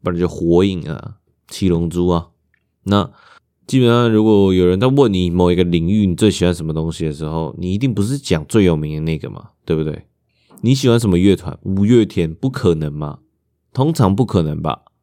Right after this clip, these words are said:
都是会讲一些比较，呃，有一点有名，但是比较少人知道，而且你很喜欢的，对吧？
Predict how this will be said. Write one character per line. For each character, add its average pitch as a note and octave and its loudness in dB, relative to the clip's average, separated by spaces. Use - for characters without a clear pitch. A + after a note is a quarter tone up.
都 C#3 2
是 D3 0
会 C#3+ 4
讲 G2 2
一 - 0
些 G#2+ 2
比 F#2+ -6
较， F#2 0
呃， D#2+ -4
有 A#2 2
一 E3+ -8
点 C3 2
有 A2+ 4
名， F2+ -2
但 A#2+ -2
是 A#2 -2
比 A#2 -2
较 C3+ 2
少 F#2+ 2
人 F2 -2
知 F#2 -8
道， E2+ -2
而 G#2 0
且 G#2+ 0
你 F#2 2
很 F2+ 2
喜 F2 -2
欢 E2+ -2
的， D#2 -8
对 F2 0
吧？ E2 -2